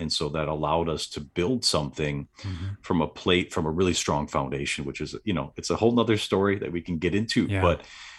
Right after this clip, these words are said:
Speaker 1: yeah, it, it was, uh, as a male especially, uh, I had to disconnect my identity from being an achiever professionally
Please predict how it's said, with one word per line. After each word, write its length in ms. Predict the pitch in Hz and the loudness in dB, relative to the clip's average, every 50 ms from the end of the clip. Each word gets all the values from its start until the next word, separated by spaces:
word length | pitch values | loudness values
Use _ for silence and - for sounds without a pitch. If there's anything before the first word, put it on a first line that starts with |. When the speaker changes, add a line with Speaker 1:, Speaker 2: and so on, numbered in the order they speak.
| - _ | -6 _
Speaker 1:
yeah, 240 | - 98 107 127 113 | 4 6 6 6 6
it, 180 | - 104 104 104 - | 6 4 2 2 2
it 100 | 110 - - | 0 2 4
was, 240 | 120 120 110 107 | 4 4 4 4
uh, 360 | 107 90 90 85 85 80 78 78 82 - _ _ - | 2 2 4 2 2 0 -2 -4 -8 -12 _ _ -6
as 140 | 98 90 82 | -4 -2 0
a 60 | 82 | 2
male 400 | 82 85 90 101 107 113 127 113 | 2 4 4 4 4 4 4 2
especially, 800 | - - - - 87 80 - - - 76 76 73 71 69 69 - - | 0 -2 -2 0 0 0 0 -2 -4 -4 -4 -4 -4 -6 -10 -14 -12
uh, 300 | - 82 76 73 73 73 - | -10 -8 -6 -6 -6 -6 -6
I 80 | 78 76 | -6 -4
had 260 | 82 85 78 78 76 | -2 0 0 -2 -2
to 120 | - - 73 | -4 -8 -8
disconnect 880 | 67 - - 87 - - - - 90 85 85 82 80 78 - - - - - - - - - - - _ _ _ - | -6 -2 0 0 0 0 -2 -2 0 0 2 2 0 0 -2 -6 -8 -8 -8 -16 -20 -20 -20 -20 -20 _ _ _ -6
my 260 | - 80 80 80 78 | -2 0 2 2 2
identity 540 | 78 80 76 87 85 87 90 85 82 78 73 | 2 2 2 2 4 4 4 2 2 0 -4
from 260 | - - 82 76 73 | -4 -6 -6 -6 -4
being 340 | 69 82 80 78 76 73 73 | -4 -4 -4 -2 -2 -4 -4
an 100 | 78 73 | -4 -6
achiever 560 | 71 - - - - 98 95 85 87 82 76 | -6 -4 -4 -4 -2 -2 -4 -4 -4 -6 -6
professionally 1080 | - - - 78 - - - 92 85 80 - - - 82 76 73 73 71 71 71 - | -6 -8 -10 -10 -8 -4 -2 -2 0 0 -2 -4 -6 -6 -6 -6 -6 -6 -8 -10 -12